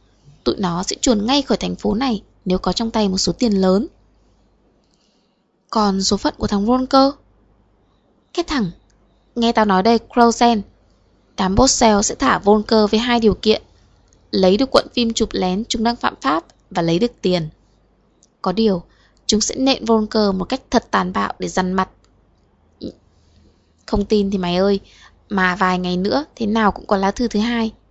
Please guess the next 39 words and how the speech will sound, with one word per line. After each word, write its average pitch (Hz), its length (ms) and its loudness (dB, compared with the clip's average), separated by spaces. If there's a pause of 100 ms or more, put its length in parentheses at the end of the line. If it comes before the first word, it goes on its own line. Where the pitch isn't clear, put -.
(120)
yêu 220 160 4
cầu 190 280 2
giao 208 240 0
cho 208 120 -2
bọn 202 180 -2
bắt - 180 -2
cóc - 240 -4
tờ 202 100 0
hóa 180 180 -2
đơn 220 200 0
ảnh 196 240 -4
của 180 140 -6
Volker. 208 440 0 (640)
Chúng 202 160 0
sẽ - 160 -2
bắt - 220 0
bà 240 180 0 (100)
Crozer 214 460 0
giữ 196 300 -8
tuyệt 254 220 0
đối 202 160 2
bí 208 140 -4
mật. 254 200 -6 (2250)
Tròn 196 220 -4
vo 202 260 -2
như 202 140 -2
người 208 260 0
từ 180 140 -8
trên 214 160 -2
trời 196 260 0
rớt 262 200 2
xuống, 220 360 0 (480)
nó 247 120 0
có 269 180 0
vẻ 247 240 0
chưa 269 220 0
được 247 160 -4
hài 190 220 -6
lòng. 180 220 -6